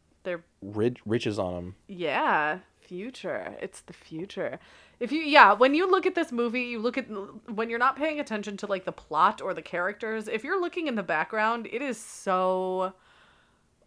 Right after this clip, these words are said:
Speaker 1: lackluster.
Speaker 2: <laughs> Yeah.
Speaker 1: They had to make it crazy. Otherwise, people would have been like, "This movie <laughs> sucks."
Speaker 2: I love some of these scenes. Like, if you watch 'em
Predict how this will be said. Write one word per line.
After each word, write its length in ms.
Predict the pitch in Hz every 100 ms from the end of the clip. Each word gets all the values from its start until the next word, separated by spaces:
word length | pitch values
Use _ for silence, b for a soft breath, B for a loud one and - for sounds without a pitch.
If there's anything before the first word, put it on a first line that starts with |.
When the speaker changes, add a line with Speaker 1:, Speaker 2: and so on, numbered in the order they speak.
| -
Speaker 1:
lackluster. 1160 | 175 180 170 - 190 170 - - - - 202 -
Speaker 2:
<laughs> 60 | _ _ _ _ _ - _ _ -
Yeah. 220 | 110 107 - - B B B B B
Speaker 1:
They 160 | 220 208
had 180 | 196 185
to 60 |
make 200 | 175 165
it 80 | -
crazy. 540 | - - - - - 220 -
Otherwise, 500 | 185 160 - - - -
people 240 | - - 139
would 80 |
have 80 | 127
been 140 | - -
like, 240 | - - -
"This 160 | 196 165
movie 280 | 156 -
<laughs> 0 |
sucks." 600 | - - 180 - - - - _ _ 349 - - B B B B B _
Speaker 2:
I 120 | 127
love 220 | 120 120 -
some 200 | 117 113
of 60 |
these 200 | 120 120
scenes. 260 | 123 127 113
Like, 120 | 101
if 80 | 104
you 80 | 95
watch 280 | 98 101
'em 220 | 120 117